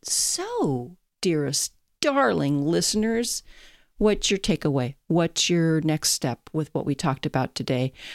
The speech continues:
Thinking about something is not the same as acting about something.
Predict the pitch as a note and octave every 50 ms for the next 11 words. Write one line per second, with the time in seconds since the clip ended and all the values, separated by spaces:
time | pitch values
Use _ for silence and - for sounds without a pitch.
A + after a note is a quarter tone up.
0 | - - _ _ _ _ _ _ _ _ _ _ _ - - A3+ A3+ - C4+ B3+
1 | B3 A3 A#3 A3 A3+ - - B3 A3+ A3 - A#3+ A3+ A3+ A3+ A3 A3 - _ _
2 | _ _ _ _ - G3 F3+ F3+ F#3 F#3+ G3 - F#3+ - - G3 F#3+ F3 D#3+ E3+
3 | - - - - B2+ C#3+ - - A3 A3 A3 A3 A3 A3 G#3+ G#3+ - - - A3+
4 | A3+ - - C4 C4+ D4